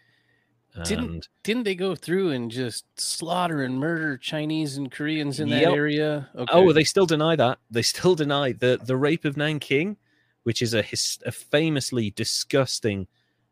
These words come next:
Speaker 2: mass murder and, like, essentially a genocide and, and destruction of this city over a period of weeks.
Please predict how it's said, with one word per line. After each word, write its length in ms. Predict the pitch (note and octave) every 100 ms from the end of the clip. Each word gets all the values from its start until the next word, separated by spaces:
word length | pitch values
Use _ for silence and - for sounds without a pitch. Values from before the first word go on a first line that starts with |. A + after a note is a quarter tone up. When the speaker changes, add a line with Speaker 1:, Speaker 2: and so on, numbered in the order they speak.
| _ -
Speaker 2:
mass 520 | A2 A2+ A2+ - A2
murder 720 | A2 A2 G#2+ G#2 G2 F#2+ F#2 -
and, 280 | D#2 F2 -
like, 360 | F2 F2 - _ _ _ G2+ - - -
essentially 540 | C3 E3 F3+ - A2
a 40 | F2+
genocide 800 | - A2 A2 - F2+ D#2+ D#2+
and, 160 | D#2+ E2+
and 300 | F2 E2 E2+ _ _
destruction 640 | F#2 - - G2 - F#2+
of 80 | D#2+
this 160 | D2
city 320 | - F#2+ F2+ F2
over 140 | E2+
a 40 |
period 300 | - F2+ F2+
of 60 | E2
weeks. 340 | E2+ G2 -